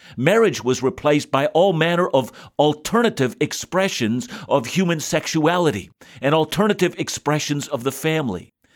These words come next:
And the city was ruled by raw and brute power.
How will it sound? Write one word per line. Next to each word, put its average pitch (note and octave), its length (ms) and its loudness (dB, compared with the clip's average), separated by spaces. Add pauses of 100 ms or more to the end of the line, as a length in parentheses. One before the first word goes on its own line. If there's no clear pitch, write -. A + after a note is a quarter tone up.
(200)
And C#3+ 80 -6
the C#3+ 60 0
city G3 240 4
was D3 240 2
ruled E3 340 4
by B2+ 200 0
raw D3+ 420 2
and B2+ 160 0
brute B2 260 -2
power. G#2+ 520 -4